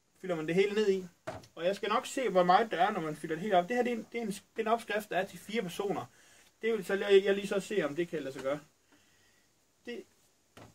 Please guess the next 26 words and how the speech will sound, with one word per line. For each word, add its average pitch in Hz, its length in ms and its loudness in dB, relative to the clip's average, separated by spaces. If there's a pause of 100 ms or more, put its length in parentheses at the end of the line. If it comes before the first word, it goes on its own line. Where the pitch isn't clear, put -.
(400)
det, 254 100 -2
det 233 60 -6
foregår 233 400 6
med 214 140 4
op 214 120 6
på 220 100 -2
den 226 180 4
her, 185 240 6 (260)
hvor 175 120 -6
man 170 120 -4
trykker 220 320 2
her, 175 220 4 (180)
der 202 80 -2
er 208 60 4
en 180 80 2
power-knap, 226 540 6 (160)
og 180 120 -10
så 214 100 -6
er 214 80 0
der 202 80 2
en 170 200 2
enter-knap, 165 560 -2
skal 143 140 -14
man 117 100 -14
kalde 135 260 -6
den. 131 180 -12